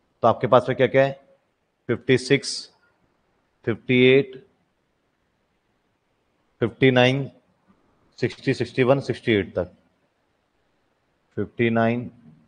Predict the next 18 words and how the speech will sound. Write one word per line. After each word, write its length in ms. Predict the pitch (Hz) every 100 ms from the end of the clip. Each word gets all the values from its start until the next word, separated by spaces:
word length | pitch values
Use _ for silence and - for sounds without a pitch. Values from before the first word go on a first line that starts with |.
| _
सिक्सटी, 580 | _ - 101 - - 117 117 - _ _ _ _ _
सिक्सटी 380 | 113 - - 113
वन, 320 | 110 113 123 113 _ _ _ _
सिक्सटी 400 | - 104 - 120
टू, 220 | 113 123 123 131 - _ _ _ _ _ _ _ _ _ _ _ _ _ _ _ _ _
सिक्सटी 360 | - 104 - 113
थ्री, 440 | - 110 120 127 - _ _ _
सिक्सटी 380 | 104 - 120
फ़ोर, 400 | 113 117 113 123 117 - _ _ -
सिक्सटी 400 | - 92 - 117
फ़ाइव, 540 | - 110 113 131 - - _ _ _ _ _ _ _ _ _ _ _ _ _
सिक्सटी 420 | - 113 - 120
सिक्स, 420 | 113 - 127 127 - - - _ _ _ _
सिक्सटी 440 | - 113 - - 120
सेवन 540 | 113 123 113 113 127 131 113
and 160 | 107 107
सिक्सटी 360 | 107 - 127 -
एट। 240 | 92 85